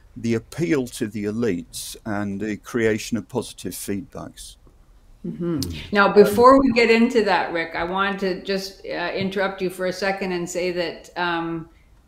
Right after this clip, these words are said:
Speaker 2: I, there was another point you made earlier, I, I, I mean, that you made in your talk, uh, that I forgot to, to prompt you about, and that was that, um, but it comes in here 'cause you're talking about, uh, a society that's adrift without a moral anchor,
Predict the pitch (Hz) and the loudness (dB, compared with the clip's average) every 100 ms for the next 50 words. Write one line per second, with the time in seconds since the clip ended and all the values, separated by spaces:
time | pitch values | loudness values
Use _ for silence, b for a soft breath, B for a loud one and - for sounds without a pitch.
0 | - - - 151 190 196 202 190 202 208 | -20 -20 -8 -6 -4 -2 -2 0 0 2
1 | 226 269 - 247 196 196 196 196 - 180 | 4 2 0 -2 0 0 2 0 0 -2
2 | 202 220 214 165 151 165 190 - 175 - | 0 2 2 0 -2 -4 -8 -8 -8 -4
3 | 180 180 180 175 175 165 190 185 185 202 | -4 -2 -4 -4 -8 -8 -6 -2 2 2
4 | 190 180 170 208 208 160 - - - b | 2 -2 -4 0 2 2 0 -8 -18 b
5 | b _ 170 170 170 - 170 175 175 160 | b _ -4 -2 -2 -2 -4 -4 -4 2
6 | 185 - - 180 165 160 - - - - | 2 2 0 -2 -2 -4 -10 -20 -20 -14
7 | 180 - 190 196 196 180 165 160 165 165 | -12 -6 -2 -2 -2 -2 -2 0 0 0
8 | - 175 190 196 202 185 - 180 - - | -2 0 0 2 0 -2 -2 -2 -2 -8
9 | - - - - 185 170 170 170 - 208 | -18 -20 -16 -6 -2 -2 -2 -4 -2 -2
10 | 196 190 196 185 180 160 170 185 180 190 | 0 0 0 0 -2 -6 -4 0 0 0
11 | 170 170 160 - - - 165 160 151 165 | 0 0 0 -4 -8 -2 0 0 -2 -4
12 | 170 - 190 202 208 202 185 - 165 160 | -6 -4 0 2 2 0 -2 -4 -8 -4
13 | 185 190 190 165 180 202 190 196 196 175 | 0 0 -2 -4 -2 0 0 2 2 2
14 | 160 156 156 156 160 | 0 -4 -6 -8 -10